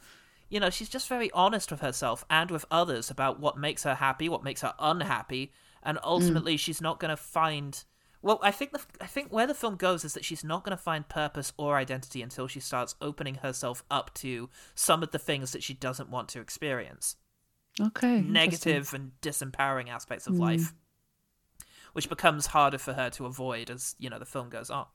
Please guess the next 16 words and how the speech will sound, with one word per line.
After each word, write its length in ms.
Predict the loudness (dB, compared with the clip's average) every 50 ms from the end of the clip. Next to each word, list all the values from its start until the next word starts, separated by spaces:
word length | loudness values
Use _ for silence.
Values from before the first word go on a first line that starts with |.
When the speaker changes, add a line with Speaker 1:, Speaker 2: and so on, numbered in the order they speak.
| _ _ _ _ _ _ _ _ _ _ _ _ _ _ _ _ _ _ _ _ _ -20 -12 -6
Speaker 1:
Things 220 | -4 -2 -2 -2
that 100 | -4 -6
she 100 | -6 -6
can't 240 | -6 -4 -4 -4 -4
just 140 | -8 -12 -10
run 140 | -10 -10 -8
away 220 | -6 -4 -4 -4
from. 280 | -4 -6 -10 -14 -14 -16 _ _ _ _ _ _ _ _ _ _ -4
Speaker 2:
Mm. 80 | 0 2
Speaker 1:
So, 260 | 4 4 4 2 0 -2 _ _ _ _ _ _ _ _ _ _ _ _ -20 -20 -12 -6
yeah, 180 | -2 2 2 2 2
it's 160 | 0 -4 -2
really 280 | 0 2 4 4 4 4
interesting 460 | 4 2 -2 -4 -2 -2 -4 -6 -6
and 100 | -6 -2
very 520 | 0 2 4 4 2 2 0 -2 -4 -8